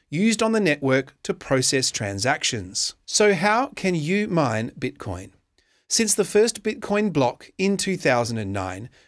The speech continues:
the energy required to produce the cryptocurrency has increased as the network raises the mining difficulty to keep the flow of new blocks steady,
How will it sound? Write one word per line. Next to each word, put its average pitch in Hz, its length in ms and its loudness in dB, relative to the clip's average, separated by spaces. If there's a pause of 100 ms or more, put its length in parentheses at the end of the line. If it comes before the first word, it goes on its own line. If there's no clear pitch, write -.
the 180 200 -6
energy 220 360 2
required 156 520 2
to - 80 -2
produce 135 480 -2
the - 140 -6
cryptocurrency 139 1040 -2 (200)
has 202 340 2
increased 196 720 -2
as 151 180 2
the 147 100 2
network 180 520 0
raises 151 420 0
the 127 100 0
mining 165 380 0
difficulty 104 680 -4 (120)
to - 100 -4
keep 262 280 2
the 214 80 -2
flow 175 320 4
of 135 180 0
new 123 200 2
blocks 120 320 -2
steady, 175 500 2